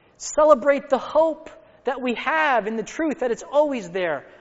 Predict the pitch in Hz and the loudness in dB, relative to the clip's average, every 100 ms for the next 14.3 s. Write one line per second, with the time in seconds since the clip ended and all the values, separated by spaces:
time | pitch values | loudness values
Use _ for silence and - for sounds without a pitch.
0 | - _ _ _ _ 208 294 269 - 190 | -20 _ _ _ _ -8 -8 -8 -6 -6
1 | - - - 226 220 - 277 285 170 - | -6 -14 -10 -8 -6 -4 -4 -4 -16 -12
2 | 185 180 240 285 277 240 175 156 143 127 | -12 -2 2 2 0 -8 -8 -10 -12 -14
3 | - _ _ _ _ _ _ _ _ _ | -20 _ _ _ _ _ _ _ _ _
4 | _ _ _ _ _ _ _ _ _ _ | _ _ _ _ _ _ _ _ _ _
5 | 185 247 247 240 226 185 - 254 269 - | -6 -4 -4 -6 -6 -8 -8 -6 -6 -10
6 | - 175 156 160 - 165 247 202 - _ | -12 -12 -8 -10 -10 -10 -10 -10 -20 _
7 | _ _ _ _ _ _ _ _ _ _ | _ _ _ _ _ _ _ _ _ _
8 | _ _ _ _ _ _ _ _ _ _ | _ _ _ _ _ _ _ _ _ _
9 | _ _ _ - 294 320 285 277 - - | _ _ _ 2 2 2 0 -2 -2 2
10 | 277 277 254 202 - - - 190 151 233 | 6 8 6 -2 -8 -8 -4 -4 2 6
11 | 285 330 254 233 180 - - - - 233 | 8 6 2 -2 -2 -6 -18 -8 0 0
12 | - - 262 254 233 208 185 - - 185 | 0 -6 -2 0 0 -4 -10 -14 -10 -10
13 | - 285 240 190 339 285 285 240 180 247 | -6 -2 -2 -4 -6 -4 -4 -4 -4 0
14 | 226 160 160 | 0 0 -6